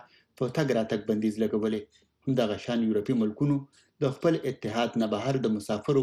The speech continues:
په تګ راتګ باندې د دېرشو ورځو لپاره عرضي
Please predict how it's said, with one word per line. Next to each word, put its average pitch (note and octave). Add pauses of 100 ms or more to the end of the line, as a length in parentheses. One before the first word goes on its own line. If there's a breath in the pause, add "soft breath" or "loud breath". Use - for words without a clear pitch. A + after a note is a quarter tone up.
په - (100)
تګ A#2+ (100)
راتګ A#2+
باندې B2 (400 soft breath)
د C3
دېرشو C#3+
ورځو A#2+
لپاره G#2 (500)
عرضي A2